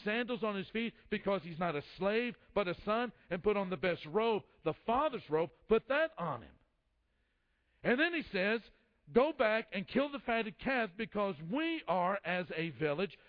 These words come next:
not going to cut him off, but as a community, a village, and a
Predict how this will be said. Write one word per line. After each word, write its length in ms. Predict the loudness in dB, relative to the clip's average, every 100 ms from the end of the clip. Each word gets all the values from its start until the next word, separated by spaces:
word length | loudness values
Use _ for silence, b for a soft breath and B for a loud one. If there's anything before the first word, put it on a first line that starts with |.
| B
not 320 | 2 2 2
going 220 | -2 -2
to 100 | -4
cut 240 | -2 0 0
him 140 | 0
off, 240 | 0 0 -2 b
but 140 | 0 2
as 160 | 0
a 60 | -2
community, 720 | -2 0 0 0 0 -2 -4
a 100 | -6 -6 0
village, 500 | 0 0 -4 -6 -18 B B
and 120 |
a 80 | -2